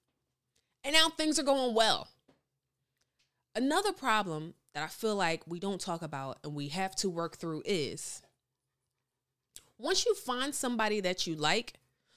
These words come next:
you have to hope and pray that they know how to date a mom who's single.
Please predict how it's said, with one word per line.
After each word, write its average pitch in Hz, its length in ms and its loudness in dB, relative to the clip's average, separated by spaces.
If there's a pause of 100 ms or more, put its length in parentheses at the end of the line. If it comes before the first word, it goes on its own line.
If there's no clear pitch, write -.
(160)
you 285 120 2
have 330 240 0
to 202 80 2
hope 262 440 0 (140)
and 196 200 -4
pray 226 420 -4 (540)
that 185 160 0
they 208 160 2
know 208 260 4
how 202 180 0
to 196 80 0
date 190 420 0 (2250)
a 175 80 -4
mom 185 360 4
who's 180 200 -2
single. - 460 -2